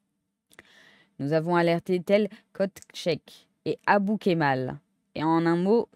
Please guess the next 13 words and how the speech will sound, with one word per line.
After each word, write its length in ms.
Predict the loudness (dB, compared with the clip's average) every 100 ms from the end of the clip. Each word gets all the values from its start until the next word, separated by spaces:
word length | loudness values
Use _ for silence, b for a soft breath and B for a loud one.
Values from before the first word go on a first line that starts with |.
| _
tous 120 | -2 2
les 160 | 2
postes 360 | 2 -2 0 -6
frontières. » 580 | -4 -6 -2 -2 -2 -8 -18 _ _ _ _ _ _ _ _ _ _ _ _
Il 140 | -2 -2
a 40 |
dû 140 | -2 -6
prendre 460 | -4 -2 0 0
les 100 | 0
sentiers 400 | 0 -2 -2 -2
de 60 | 0
la 80 | 0
montagne, 640 | 0 0 -2 -2 -6